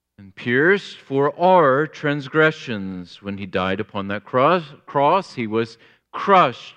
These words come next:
for our iniquities. Upon him was the chastisement that brought us peace. He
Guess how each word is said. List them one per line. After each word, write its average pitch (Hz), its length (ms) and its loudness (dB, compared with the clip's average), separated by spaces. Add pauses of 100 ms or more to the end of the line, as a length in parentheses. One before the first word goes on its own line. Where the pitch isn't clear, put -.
for 123 360 -2 (340)
our 165 640 4 (220)
iniquities. 120 720 0
Upon 160 400 -2
him 175 260 0
was 151 200 -2
the 147 80 -6
chastisement 147 880 0
that 139 180 -2
brought 139 340 2 (100)
us 175 440 2
peace. 123 440 -4
He 156 260 2